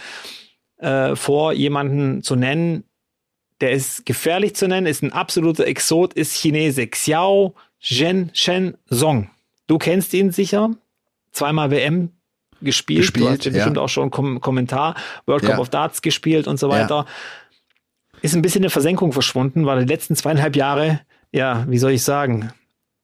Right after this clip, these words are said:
Speaker 1: in China nicht raus durfte. Das war derjenige, der sich nicht gegen Corona impfen lassen konnte in China, weil er allergische Reaktionen auf, auf die, auf diesen Impfstoff irgendwie hat anscheinend,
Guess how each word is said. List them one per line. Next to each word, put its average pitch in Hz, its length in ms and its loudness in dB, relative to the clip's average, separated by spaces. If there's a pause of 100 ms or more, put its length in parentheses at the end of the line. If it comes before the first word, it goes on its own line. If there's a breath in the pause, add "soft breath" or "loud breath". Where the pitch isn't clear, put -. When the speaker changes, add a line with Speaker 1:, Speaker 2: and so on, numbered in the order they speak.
(120)
Speaker 1:
in 117 120 -4
China 143 520 0
nicht 139 200 0
raus 160 240 0
durfte. 113 420 0
Das 131 200 -4
war 131 120 2
derjenige, 147 560 4
der 135 180 0
sich 127 200 0
nicht 135 180 -2
gegen 131 160 -2
Corona 135 360 0
impfen 156 280 0
lassen 143 240 0
konnte 143 280 0
in 127 60 0
China, 147 280 0
weil 131 120 0
er 123 360 -2
allergische 131 480 0
Reaktionen 135 480 0
auf, 131 200 -4
auf 135 380 -4
die, 123 300 -4 (380 loud breath)
auf - 100 -20
diesen 123 240 -2
Impfstoff 165 380 -4
irgendwie 156 340 0
hat 160 180 -4
anscheinend, 160 560 -4